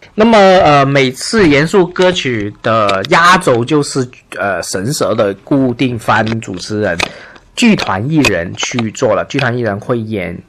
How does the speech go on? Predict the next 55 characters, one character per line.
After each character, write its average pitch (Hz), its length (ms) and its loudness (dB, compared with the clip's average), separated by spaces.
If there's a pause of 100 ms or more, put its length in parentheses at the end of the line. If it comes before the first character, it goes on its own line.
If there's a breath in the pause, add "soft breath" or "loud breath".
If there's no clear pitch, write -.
(160)
就 127 100 -6
是 123 140 -6
会 135 160 -6
cosplay， 120 680 -6 (320 loud breath)
真 160 100 2
的 175 120 4
会 185 120 2
花 170 240 0
很 120 440 -2
好， 98 380 -2
很 110 280 -6
多 143 180 2
功 147 220 -2
夫 143 140 -8
去 139 100 -8
cosplay 135 520 -4
一 135 120 -2
些 127 260 -2 (300 loud breath)
人 123 260 2
物， 143 220 -2
然 110 100 -2
后 131 200 -2
去 123 400 -6
演 110 260 -4
绎 131 220 -6
出 123 220 -6
来， 90 120 -2
然 95 100 -2
后 117 60 -2
去 117 160 -8
唱 - 300 -4
不 147 160 -2
同 92 200 -10
的 104 100 -8
歌， 120 340 -4 (240 loud breath)
歌 139 200 2
种 - 220 -8
啊， 87 180 -10 (280 loud breath)
有 101 220 -4
歌 165 220 0
舞 143 140 0
剧 - 260 -4
啊， 127 220 2
流 127 180 2
行 135 280 -6
曲 95 360 -10
啊， 117 800 0
还 120 180 -2
有 123 140 0
什 123 160 -10
么 113 420 -2
那 135 100 -4
种 127 180 -8
怕 113 300 0
我 101 200 -2